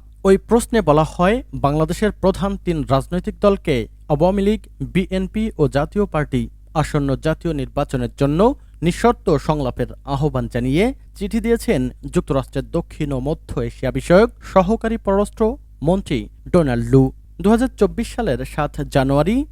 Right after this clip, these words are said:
নির্বাচন হওয়ার কথা রয়েছে। ত্রিশটির বেশি রাজনৈতিক দল নির্বাচনে অংশগ্রহণের ঘোষণা দিয়েছে, তবে বিরোধী দল বিএনপি নির্বাচন বয়কটের ডাক দিয়েছে।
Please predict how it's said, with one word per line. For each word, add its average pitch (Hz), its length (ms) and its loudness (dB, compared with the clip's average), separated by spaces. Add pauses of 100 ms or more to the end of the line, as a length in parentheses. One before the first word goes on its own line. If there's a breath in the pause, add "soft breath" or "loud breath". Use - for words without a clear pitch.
(140)
নির্বাচন 165 520 2 (120)
হওয়ার 190 280 2
কথা 135 260 0
রয়েছে। 131 400 2 (240)
ত্রিশটির 254 380 0
বেশি 247 240 0
রাজনৈতিক 170 640 0
দল 156 320 6 (120)
নির্বাচনে 139 720 2 (220)
অংশগ্রহণের 190 1040 0
ঘোষণা 151 420 -4
দিয়েছে, 135 440 0 (240)
তবে 170 200 4
বিরোধী 208 380 4
দল 226 260 2
বিএনপি 202 760 -2
নির্বাচন 143 760 0
বয়কটের 190 540 -4
ডাক 131 140 -4
দিয়েছে। 135 480 -2